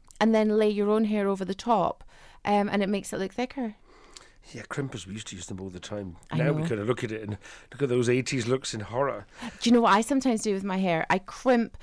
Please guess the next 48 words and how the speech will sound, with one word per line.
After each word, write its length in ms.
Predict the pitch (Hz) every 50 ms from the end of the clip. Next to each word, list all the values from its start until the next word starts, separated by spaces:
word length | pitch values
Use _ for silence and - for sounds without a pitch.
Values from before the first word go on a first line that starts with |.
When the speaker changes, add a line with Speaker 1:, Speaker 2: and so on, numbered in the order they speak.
| - - -
Speaker 1:
I, 200 | - 214 202 202 190 - - - -
halfway 480 | 214 - - 262 262 254 - - 247 247
down 260 | - 240 240 240 233
my 100 | 220 196 202
hair, 300 | 202 196 180 170 170 - -
about 400 | 185 - 196 185 185 185 165 - _ _ - -
where 220 | - 220 202 190
my 200 | 180 190 196 185
neck 340 | 196 202 196 196 196 - -
is, 340 | 165 147 151 165 180 - - -
Speaker 2:
Yep. 200 | 147 135 135 139 - - - _ -
Speaker 1:
I'll 200 | 202 196 196 196
do 280 | 196 - 214 202 196 196
one 380 | 190 185 196 220 220 220 220 220
crimp 440 | - - 247 220 196 196 - - - - - - - - _ _ _ - - -
all 240 | 214 208 196 202
the 100 | 196 202
way 180 | 208 208 202 202
round. 460 | 208 208 202 202 220 247 269 262 - - - -
Speaker 2:
Yep. 220 | 135 139 156 - - - _ _ _ -
Speaker 1:
And 140 | 208 214 214
then 140 | 202 202 196
it's 140 | 165 -
just 200 | - 226 214 -
like, 220 | 233 208 196 - - - - -
my 160 | 220 214 214
hair's 240 | 220 233 214 220 -
totally 320 | - 247 220 - 208 214
straight, 380 | 185 - - 247 202 190 - -
but 220 | - - - - -
just 180 | - 196 -
with 140 | - 190 185
one 340 | 185 185 196 220 208 208 208
crimp 400 | - - 226 214 185 175 - - - - - -
Speaker 2:
Okay. 360 | 127 - - 131 123 170 - -
Speaker 1:
from 200 | - - 208 196
one 120 | 190 190 190
side 140 | 196 196 190
Speaker 2:
That 40 | 214
Speaker 1:
to 60 | 208
the 60 | 202 190
other. 80 | 196
Speaker 2:
sounds 240 | 170 120 113 104 107
nice. 320 | 113 123 165 - - - -
Speaker 1:
Yeah, 80 | - 427 453 440
it's 100 | 403 -
quite 140 | - - -
nice. 300 | 185 185 196 - -